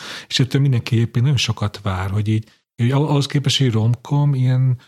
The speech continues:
tök ígéretes előszere van, meg amiket eddig írtak róla, hogy ez tényleg a műfajban egy ilyen átlagon felüli darab lesz. Én például elég rég-, elég régóta nem éreztem ezt, hogy én egy romkomért el fogok menni moziba, de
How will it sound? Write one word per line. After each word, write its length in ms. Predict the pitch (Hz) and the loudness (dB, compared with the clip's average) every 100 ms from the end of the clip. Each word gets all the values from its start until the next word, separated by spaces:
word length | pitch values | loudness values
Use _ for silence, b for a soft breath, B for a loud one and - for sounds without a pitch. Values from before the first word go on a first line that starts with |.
| b | b
tök 200 | 139 - | -8 -2
ígéretes 580 | 127 113 107 104 113 - | 0 2 0 0 -2 0
előszere 520 | 120 120 - 127 127 | 2 0 0 0 2
van, 200 | 127 131 | 2 2
meg 220 | 120 113 | 2 0
amiket 480 | 120 117 117 123 123 | -2 -2 -2 -2 -2
eddig 200 | 127 110 | -2 -2
írtak 380 | 117 - 120 - | -4 -4 -8 -4
róla, 220 | 120 123 | -2 0
hogy 120 | 120 | 0
ez 120 | 117 | -2
tényleg 280 | - 110 107 | -2 -2 0
a 60 | 107 | 0
műfajban 720 | 107 104 - 104 104 101 107 | 0 -2 -6 -4 -4 -2 -2
egy 180 | 107 107 | -2 -4
ilyen 160 | 107 | -4
átlagon 440 | 107 98 - 107 107 | -2 -4 -4 -2 -2
felüli 380 | - 107 104 104 | 0 0 0 -4
darab 360 | 104 101 107 | -6 -8 -4
lesz. 180 | 117 - | -2 0
Én 100 | 120 | -2
például 360 | 131 131 135 131 B B B | 0 0 0 -2 B B B
elég 300 | 156 139 117 | -2 0 2
rég-, 260 | 117 113 147 | 2 0 0
elég 220 | 139 117 | 0 2
régóta 380 | 110 107 110 127 | 0 0 0 0
nem 140 | 110 | 2
éreztem 380 | 107 104 - 113 | 2 -2 0 0
ezt, 160 | 104 - | 0 0
hogy 120 | 110 | 0
én 80 | 110 | 2
egy 140 | 117 B B - | 0 B B -4
romkomért 720 | 123 117 101 - 107 107 113 | 0 0 -2 -2 0 0 0
el 120 | 101 | -2
fogok 300 | - 110 104 - | -2 -6 -4 -2
menni 220 | 104 107 | 0 2
moziba, 560 | 104 98 98 101 113 | 0 0 -2 0 0
de 340 | 113 110 110 | 0 0 0